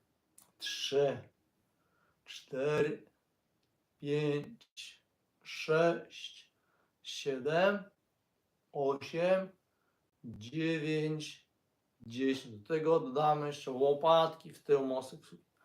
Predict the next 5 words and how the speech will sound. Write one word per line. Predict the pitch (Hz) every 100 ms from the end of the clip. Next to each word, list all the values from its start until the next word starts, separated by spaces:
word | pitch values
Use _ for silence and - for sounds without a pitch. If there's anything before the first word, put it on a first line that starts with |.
| - - - _ 165
Raz, | 160 170 165 165 - - - - - _ _ _ _ -
dwa, | 123 120 143 143 165 160 156 - - _ _ _ _ _ _ _ _
trzy, | _ - - - 156 165 165 - _ _ _ _ _ _ _ _ _
cztery, | - - - - 151 160 165 151 - - _ _ _ _ _ _ _ _ _ _ _
pięć, | 147 143 160 175 170 - - - - - _